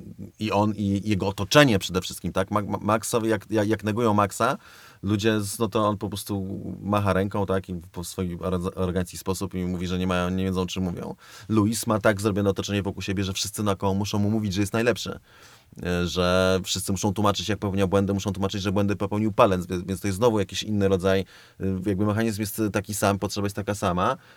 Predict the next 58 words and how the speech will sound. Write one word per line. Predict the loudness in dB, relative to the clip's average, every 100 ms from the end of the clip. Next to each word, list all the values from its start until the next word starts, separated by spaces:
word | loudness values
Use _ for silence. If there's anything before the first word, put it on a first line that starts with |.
| _
ale | -2 2 4 4 4 2 -2
fundament | -2 4 4 4 0
jest | -2 -4 2
inny, | 6 8 6
tak? | 2 -2 -4
I | -6 -8 -8
tutaj | -2 0
Max, | 2 0
jeśli | -2 -4
chodzi | -2 0
o | 0
tę | 0
wiarę | 2 0
w |
siebie | -2 -4 -4
i |
w | -4
swoje | -2
umiejętności, | -2 -2 -4 -4 -6 -6 -8 -20 -20 -16 -8
no, | -4
pod | -2
tym | -2
względem | 0 0 0
jest | 0
jednym | 0 0
z | 0
najmocniejszych | 0 0 0 -2
kierowców. | -2 -4 -6 -10 -12 -8
E, | -6 -4 -6 -6 -8 -12 -14
zresztą | -12 -8 -6
tak | -6
też | -10 -14 -16 -18 -20 -20
samo | -8 -4 -2 -4
jak, | -6 -10
wydaje | -16 -10 -8
mi |
się, | -4
że | -4
Charles | 0 0 0
Leclerc | 0 0 0
podobnie, | -2 -2 -4
chociaż | -10 -10 -12 -12 -20 -12 -4
Charles | -2 -2
cały | -2 -2
czas | -2 -4
mówi | -2 -2
o |
tym, | -6
że | -10
się |
poprawia, | -10 0 2 2 0
że | -2
cały | -6
czas | -6 -6
mówi | -4
o | -4
swoich | -4 -2
błędach, | 0 0